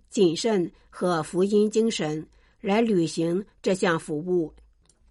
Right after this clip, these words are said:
愿司法始终有真理的光照、仁慈的陪伴，从而让双方在基督内找到其圆满。”如此一来，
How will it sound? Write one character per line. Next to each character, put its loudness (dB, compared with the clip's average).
愿 2
司 2
法 -2
始 4
终 6
有 2
真 4
理 2
的 -4
光 0
照、 -2
仁 2
慈 -4
的 2
陪 -6
伴， 0
从 2
而 0
让 2
双 0
方 -2
在 2
基 0
督 4
内 2
找 -2
到 0
其 0
圆 -2
满。” -4
如 4
此 0
一 2
来， -4